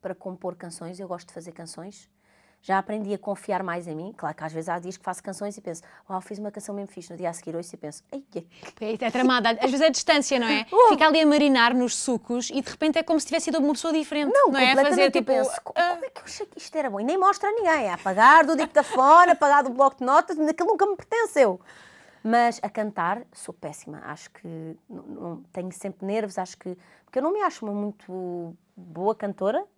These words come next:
Speaker 1: Ou,
Speaker 2: Ah,
Speaker 1: ou
Speaker 2: é?
Speaker 1: seja,
Speaker 2: Não tens, eh,
Speaker 1: Não, não, não.
Speaker 2: não tens confiança na tua voz?
Speaker 1: Não, não, de todo, de todo.
Speaker 2: Porquê?
Speaker 1: Imagina,
Speaker 2: O que é que achas que ela devia ter de diferente?
Speaker 1: eu não tenho, ah, técnica nenhuma,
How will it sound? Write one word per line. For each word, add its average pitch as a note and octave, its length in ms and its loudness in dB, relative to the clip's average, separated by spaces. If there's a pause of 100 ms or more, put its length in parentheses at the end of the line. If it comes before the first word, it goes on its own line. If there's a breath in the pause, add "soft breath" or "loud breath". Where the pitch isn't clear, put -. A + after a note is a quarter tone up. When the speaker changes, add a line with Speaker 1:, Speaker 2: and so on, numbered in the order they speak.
(140)
Speaker 1:
Ou, - 100 -16 (140)
Speaker 2:
Ah, A#4+ 100 -4
Speaker 1:
ou A4 60 4
Speaker 2:
é? A#3+ 60 4
Speaker 1:
seja, G#3+ 100 0
Speaker 2:
Não D#4 160 0
tens, F4 440 -4
eh, D#4 120 -6
Speaker 1:
Não, D4 180 -6
não, C#4+ 160 -8
não. F#3+ 100 -14 (340 loud breath)
Speaker 2:
não D#4+ 100 0
tens F#4+ 120 -4
confiança F4+ 280 -4
na F4+ 80 0
tua E4 160 -4
voz? A3+ 420 -4
Speaker 1:
Não, G#3 180 -6
não, G3+ 140 -10
de - 160 -20
todo, E3 140 -16
de - 180 -20
todo. E3 160 -20
Speaker 2:
Porquê? - 400 -20
Speaker 1:
Imagina, C4 380 2
Speaker 2:
O - 20 2
que C#4 60 -2
é D4+ 40 0
que D#4+ 60 -2
achas D4+ 160 -4
que - 80 -12
ela D4 140 0
devia C#4 260 -4
ter C#4 300 -8
de A#3 40 -4
diferente? A#3 520 -10 (100)
Speaker 1:
eu G#3 100 -6
não G#3 140 -6
tenho, F#3+ 560 -8
ah, E3+ 480 -8 (240)
técnica F#3 420 -12
nenhuma, F#3+ 440 -8